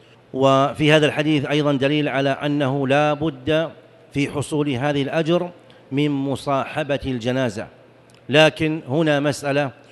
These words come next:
وهي لو تأخر الإنسان عن اتباع الجنازة، بمعنى أنه صلى على جنازة ثم تأخر عن معيتها ومصاحبتها، فهذا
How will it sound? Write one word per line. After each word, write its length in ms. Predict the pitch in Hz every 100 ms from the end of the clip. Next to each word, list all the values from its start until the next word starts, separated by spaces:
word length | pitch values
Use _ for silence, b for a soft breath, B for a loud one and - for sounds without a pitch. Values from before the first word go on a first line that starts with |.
| B B B
وهي 380 | 127 151 131 143
لو 220 | 143 151
تأخر 800 | 139 147 139 160 147 - 147 143
الإنسان 880 | 139 135 135 123 - 135 127 127 135 131 - B B B -
عن 400 | 123 147 147 151 - 151
اتباع 540 | 131 - 135 143 135
الجنازة، 560 | 123 120 127 120 98 85 - - _ -
بمعنى 400 | 127 139 131 127
أنه 280 | 131 127 113
صلى 360 | - 147 139
على 280 | 131 123 123
جنازة 540 | 113 127 139 147 165 - B B B B
ثم 320 | 147 147 147
تأخر 680 | 131 131 135 165 - 143 147
عن 440 | 139 151 147 151 135 -
معيتها 840 | 135 135 131 135 143 147 127 123 98 - - - - -
ومصاحبتها، 1000 | 131 139 - 139 - 147 139 127 101 - - b b b b _
فهذا 680 | 139 135 160 151 151 147 151